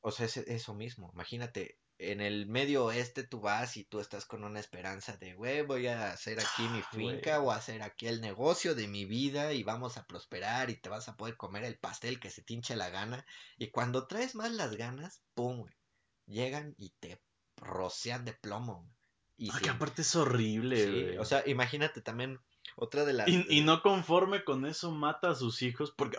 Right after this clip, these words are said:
Speaker 2: porque aparte Sergio Leone tenía esta i-, i-, idea de que no hay persona más mala que aquel que le pega a una mujer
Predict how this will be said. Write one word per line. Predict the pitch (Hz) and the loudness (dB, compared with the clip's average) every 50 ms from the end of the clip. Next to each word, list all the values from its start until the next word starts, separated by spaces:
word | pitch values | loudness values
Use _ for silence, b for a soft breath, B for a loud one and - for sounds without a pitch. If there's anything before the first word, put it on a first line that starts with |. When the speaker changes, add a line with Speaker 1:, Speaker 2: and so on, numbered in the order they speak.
| 139 117 | 4 4
Speaker 2:
porque | 147 135 143 | 6 8 8
aparte | 139 160 165 - - 123 127 113 - | 8 6 4 2 -2 -4 -4 -8 2
Sergio | - 147 143 143 - 180 | 6 6 6 8 8 6
Leone | 160 139 127 131 - 101 | 8 8 8 6 6 4
tenía | - 123 117 117 123 131 | 4 4 4 4 2 0
esta | 120 - 147 131 123 101 - - | 0 2 6 6 6 6 4 0
i-, | 92 101 | -4 -6
i-, | 98 - 98 101 107 101 - | -6 -6 -4 -4 -6 -6 -4
idea | 104 110 110 113 117 120 120 123 143 208 - _ B B B B B B B | -4 0 2 4 4 4 4 2 -2 -4 -10 _ B B B B B B B
de | - 110 120 117 | 2 2 2 6
que | - 131 | 6 6
no | 123 127 139 | 6 8 6
hay | 156 160 - - | 4 2 0 0
persona | - 180 151 123 - 156 151 151 143 | 2 2 2 2 0 0 2 0 2
más | 139 135 135 120 120 | 2 0 -2 -2 0
mala | 127 127 127 127 123 120 123 123 120 - b b b b b b _ | 0 4 4 4 4 2 0 -2 -6 -12 b b b b b b _
que | - 107 | -2 -2
aquel | 104 - - 120 120 123 123 - - _ _ | -2 4 4 6 6 6 6 2 -2 _ _
que | - 113 107 | 0 2 2
le | 101 98 | 2 0
pega | - - 139 143 147 | 2 4 4 4 6
a | 151 | 4
una | 143 135 117 104 | 2 2 2 0
mujer | 101 98 - - 120 151 208 - | 0 -2 -4 -4 -6 -6 -8 -12